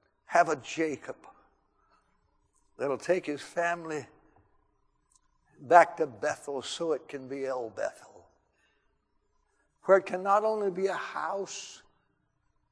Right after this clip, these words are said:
but a house where God is the God of the house. For the Bible says in Psalm twelve one, "Help, Lord, for the godly man ceaseth,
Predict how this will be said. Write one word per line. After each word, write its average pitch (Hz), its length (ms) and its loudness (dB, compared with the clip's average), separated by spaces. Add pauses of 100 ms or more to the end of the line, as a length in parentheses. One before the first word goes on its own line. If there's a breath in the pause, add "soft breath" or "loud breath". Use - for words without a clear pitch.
(220)
but 147 160 0
a 139 80 2
house 165 680 4 (960)
where 143 140 4
God 143 640 10
is 139 160 -6
the 143 100 0
God 117 360 0
of 101 100 -12
the 101 80 -16
house. - 880 -16 (1500)
For - 100 -14
the 127 100 4
Bible 170 340 12
says 185 440 2
in 175 100 -2
Psalm 175 420 6
twelve 180 520 4
one, 156 320 -4 (540)
"Help, 196 280 10
Lord, 156 480 0 (1160)
for - 140 -8
the 127 100 -2
godly 139 480 10
man 151 320 -4
ceaseth, - 800 -6